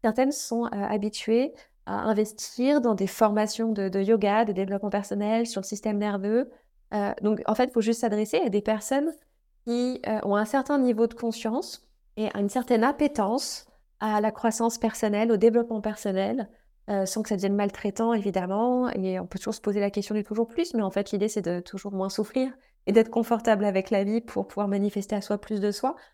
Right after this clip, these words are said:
Et en fait, euh, c'est vraiment, euh, en dehors de toute forme de coaching business, et cetera.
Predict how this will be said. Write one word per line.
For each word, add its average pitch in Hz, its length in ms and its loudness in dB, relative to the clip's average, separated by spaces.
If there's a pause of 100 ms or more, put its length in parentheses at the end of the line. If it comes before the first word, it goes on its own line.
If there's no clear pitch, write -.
(140)
Et 226 100 4
en 233 120 4
fait, 349 340 2 (240)
euh, 208 220 2
c'est 233 180 2
vraiment, 233 480 2
euh, 208 200 0 (200)
en 220 140 2
dehors 240 180 2
de 214 80 2
toute 214 200 -4
forme 240 200 2
de 208 80 4
coaching 214 480 -2
business, 208 420 0
et 208 40 -4
cetera. 196 380 -12